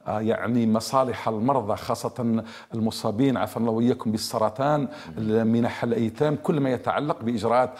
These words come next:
Speaker 1: حقيقية، أو الذهاب إلى الانتخابات لتقول الأسرة التربوية كلمتها باستخراج ممثليها. آه، بالإضافة إلى ملفات في الحقيقة متعددة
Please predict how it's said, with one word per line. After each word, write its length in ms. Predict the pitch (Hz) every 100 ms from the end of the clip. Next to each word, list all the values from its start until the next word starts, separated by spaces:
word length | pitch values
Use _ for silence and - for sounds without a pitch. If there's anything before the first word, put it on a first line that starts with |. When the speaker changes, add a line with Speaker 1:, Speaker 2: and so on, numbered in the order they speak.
| - -
Speaker 1:
حقيقية، 600 | 147 - 98 135 143 147 - -
أو 120 | 175
الذهاب 440 | 151 135 160 185 139
إلى 100 | 120
الانتخابات 760 | 127 - 120 107 127 - - - 131
لتقول 880 | 147 143 147 117 - 147 123 117 113 - -
الأسرة 320 | 113 - 127
التربوية 500 | 120 123 110 113 135
كلمتها 460 | 131 117 127 131 123
باستخراج 920 | 110 120 - - 123 135 101 117 110 - - 131
ممثليها. 720 | 131 139 - 127 143 101 90 - - - -
آه، 200 | - 127
بالإضافة 640 | 120 160 143 139 175 - 127
إلى 100 | 120
ملفات 460 | 120 101 - 117
في 60 | -
الحقيقة 640 | 92 92 110 - 104 98 - - -
متعددة 1080 | 120 147 117 95 107 98 92 110 127 131